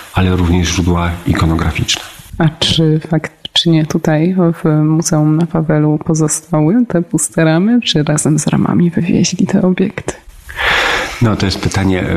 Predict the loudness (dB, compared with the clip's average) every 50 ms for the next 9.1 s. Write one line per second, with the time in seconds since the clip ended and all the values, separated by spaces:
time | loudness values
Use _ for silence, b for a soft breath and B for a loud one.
0 | -2 -2 -4 -4 -2 0 0 0 0 0 0 -2 -2 -2 -2 -2 -2 -2 -2 -4
1 | -2 -2 0 0 -2 -2 -4 B B B B B B B -2 0 0 0 0 0
2 | 0 0 0 0 -2 -2 -2 -2 -2 0 0 -2 -2 -4 -4 -4 -4 -2 0 0
3 | 0 2 2 0 0 -2 -2 -2 -2 -2 -2 -2 0 0 0 0 -2 -2 -2 0
4 | 0 0 0 -2 -4 -6 -6 -2 0 0 0 0 0 -2 -2 -2 -2 -2 -2 -2
5 | -2 -2 0 0 0 0 0 0 -2 -2 -2 -2 -2 -2 -4 -6 -4 -4 -4 -4
6 | -4 -2 -2 -2 0 -2 -2 -2 -2 -2 -2 -2 -2 -2 -2 -2 -2 0 0 0
7 | 0 0 0 -2 -4 B B B B B B B B -6 -4 -2 0 0 0 0
8 | 0 0 2 2 2 0 0 0 -2 -2 -2 0 0 2 2 2 2 0 2 0
9 | 0 -2